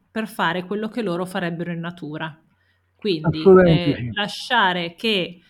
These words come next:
Speaker 1: le api più forti, che sono in grado di, eh, sopravvivere agli attacchi della varroa, siano quelle che prolifichino, quelle che, mm,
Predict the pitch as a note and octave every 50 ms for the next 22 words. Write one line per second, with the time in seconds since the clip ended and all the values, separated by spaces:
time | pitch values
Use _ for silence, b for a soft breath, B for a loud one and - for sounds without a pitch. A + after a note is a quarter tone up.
0 | _ _ _ - E3 F#3 F#3+ G#3 G#3+ G#3+ G3 F3+ G3 F#3 F#3 G3 F#3 - - B3
1 | A#3+ A3+ G3+ F#3 F3 F3+ - - E3 D#3+ - E3+ - - F3+ F3 F3 F3+ G3 G#3
2 | G3+ G3+ F#3 E3+ E3 D#3 F3 F#3 F#3+ F#3+ F#3+ F#3 F3 F3+ F3+ - _ - E3+ E3
3 | D#3 - - F3 F3 F3+ F3+ F3+ A3 C#4+ C#4+ G3+ F3 D#3 D#3 D#3+ D#3+ D#3 - -
4 | E3 D#3+ - E3+ E3 D#3 D3+ E3 E3 - - A3+ G3 F3 E3 E3 E3 F3 F#3 G3
5 | F#3+ _ _ _ _ _ _ _ _ _ _ _ _ _ _ - - C4 A#3+ A#3+
6 | A#3 A#3+ B3+ B3 A3+ G3 F#3 G3 F3+ F#3 F3+ E3+ E3 D#3+ D#3 D#3 E3 E3+ - E3+
7 | E3 E3+ F#3+ F#3 - _ _ _ _ _ B3 A#3 A3 G#3 G3 F3+ F3+ F3+ F3 E3+
8 | E3 E3 E3 D#3+ D#3+ D#3 D#3 D#3 D#3 D#3 D#3+ D#3+